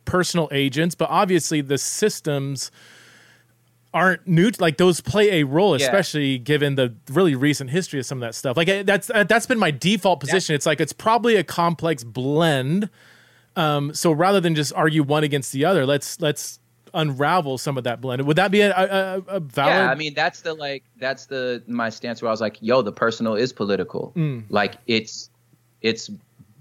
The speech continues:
Speaker 2: both. You know, it's and, and I think that, like, trying to make a dichotomy about that is the culture wars that I'm saying we're just in the, we're in the shadow of, to where I'm like, "We don't, we don't have to do this."
Speaker 1: Mm-hmm.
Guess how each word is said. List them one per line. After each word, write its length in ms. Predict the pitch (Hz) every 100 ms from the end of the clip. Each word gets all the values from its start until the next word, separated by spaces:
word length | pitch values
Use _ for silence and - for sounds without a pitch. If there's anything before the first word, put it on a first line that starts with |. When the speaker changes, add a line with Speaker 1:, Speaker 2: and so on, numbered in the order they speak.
| _ _ _ _ _ _ - - -
Speaker 2:
both. 480 | 139 117 - - _ _ _ _
You 100 | -
know, 220 | 117 110 107
it's 220 | 107 -
and, 400 | 113 127 123 107 -
and 140 | 107
I 80 | 107
think 300 | 107 120 110
that, 180 | 113 104
like, 360 | 104 101 95 _
trying 260 | - 127 127
to 60 |
make 200 | 113 113
a 40 | 110
dichotomy 600 | 101 98 - 113 113 104
about 300 | 95 101 95
that 240 | 98 95 104
is 240 | 104 98
the 80 | 101
culture 420 | - 117 113 110
wars 460 | 98 95 90 87 -
that 120 | 92
I'm 120 | 85
saying 360 | - 101 92 90
we're 120 | 98
just 240 | 98 92
in 100 | 98
the, 180 | 90 87 - - - -
we're 80 |
in 80 | 104
the 80 | 95
shadow 400 | - 110 120 98
of, 180 | 87 82
to 100 | -
where 80 | 98
I'm 100 | 98
like, 140 | 92
"We 80 | 110
don't, 360 | 123 135 107 - - _ _ _ _
we 100 | 110
don't 240 | 120 170
have 400 | - - 127 127
to 100 | - 101
do 260 | 104 110
this." 380 | 90 - - 135
Speaker 1:
Mm-hmm. 160 | 117